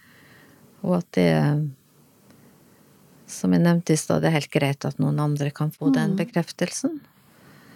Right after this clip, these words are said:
Speaker 1: Ehm.
Speaker 2: Men hva er det, hva har du, når du sier at du ikke trenger den mer, hva er det som har skjedd? Hva er det som har kommet i, inn i steden for, eller?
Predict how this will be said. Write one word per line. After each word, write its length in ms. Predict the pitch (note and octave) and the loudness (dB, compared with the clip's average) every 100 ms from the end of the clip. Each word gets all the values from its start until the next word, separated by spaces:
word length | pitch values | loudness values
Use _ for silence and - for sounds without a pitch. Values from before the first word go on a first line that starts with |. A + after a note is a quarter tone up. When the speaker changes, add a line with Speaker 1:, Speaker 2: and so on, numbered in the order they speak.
| - - - - - _ - | -20 -20 -20 -20 -20 _ -6
Speaker 1:
Ehm. 680 | F3+ F3+ F3 E3 E3 D#3+ D#3 D3+ - | -2 0 0 0 0 -2 -4 -10 0
Speaker 2:
Men 100 | C#4 - | 0 0
hva 220 | - E4 - | 0 0 4
er 120 | D#4 | 2
det, 140 | C4 - | 0 -10
hva 240 | - D4 C#4 | -2 0 0
har 300 | - C#4+ C4+ | 0 2 2
du, 240 | A3+ A3+ | 0 -2
når 160 | B3 B3 | 0 0
du 60 | |
sier 200 | A#3+ C#4+ | 0 -2
at 60 | B3 | -2
du 80 | B3+ | -4
ikke 340 | - - A#3+ - | -10 -4 -4 -4
trenger 380 | - A#3+ A#3+ G3+ | -4 0 2 0
den 200 | G3+ G3+ | -2 -4
mer, 340 | G3+ G3+ G3+ G#3+ - - - - - | -2 -4 -6 -10 -18 -20 -20 -20 -4
hva 160 | E4 | 2
er 60 | E4 | 4
det 100 | D4+ | 2
som 180 | - B3 | 2 0
har 80 | |
skjedd? 540 | - - - D#4+ G#3+ - | 0 -2 2 0 0 -12
Hva 160 | - C#4 | 0 2
er 40 | |
det 100 | C4+ | 2
som 140 | - B3 | 0 -2
har 100 | - | 0
kommet 640 | C#4 B3+ B3+ A3+ - - | 0 2 0 -2 -6 -6
i, 260 | A#3+ A#3 - _ _ _ _ _ _ _ - | -4 -6 -8 _ _ _ _ _ _ _ 4
inn 240 | C#4 B3+ | 6 6
i 60 | G#3+ | 2
steden 640 | - - C4+ C#4+ B3 A#3 A3 | -2 0 2 2 0 -4 -6
for, 340 | - B3 A#3+ | -4 -4 -2
eller? 360 | A3+ A3 A#3 | -4 -6 -8